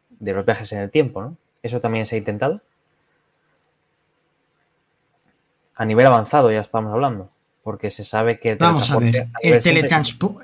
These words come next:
Speaker 2: el teletrasporte se ha intentado y se ha logrado ya. Y se ha logrado ya, ¿vale? Y la invisibilidad también. Se han logrado ya.
Speaker 1: Invisibilidad
Speaker 2: Se han
Speaker 1: total.
Speaker 2: logrado.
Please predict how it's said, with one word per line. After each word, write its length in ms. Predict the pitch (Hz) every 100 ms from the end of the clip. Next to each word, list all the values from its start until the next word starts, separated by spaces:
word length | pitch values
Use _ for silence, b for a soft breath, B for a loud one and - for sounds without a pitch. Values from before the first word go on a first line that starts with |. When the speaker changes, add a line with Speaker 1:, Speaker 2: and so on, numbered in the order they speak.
| -
Speaker 2:
el 200 | 156 139
teletrasporte 760 | 165 151 131 139 - 226 233 254
se 180 | -
ha 40 | 165
intentado 560 | 175 156 131 165 208
y 60 | 202
se 160 | - 156
ha 60 |
logrado 520 | 165 131 147 165 117
ya. 260 | 107 107 104 _ _ _ _ _ _ _ _ _ _
Y 120 | -
se 120 | 117 143
ha 60 |
logrado 480 | 165 131 156 123 107
ya, 280 | 98 101 - _ _ _ _ -
¿vale? 220 | 127 160 -
Y 80 |
la 80 | 139
invisibilidad 680 | 135 131 120 131 123 127 202
también. 640 | 180 123 120 151 104 104 - _ _ _ _ _
Se 200 | _ -
han 180 | 160 165
logrado 440 | 135 135 180 120 101
ya. 280 | 101 98 - _ _ _ -
Speaker 1:
Invisibilidad 440 | 120 110 117 135
Speaker 2:
Se 40 |
han 60 | 175
Speaker 1:
total. 100 | 135
Speaker 2:
logrado. 440 | 131 139 110 -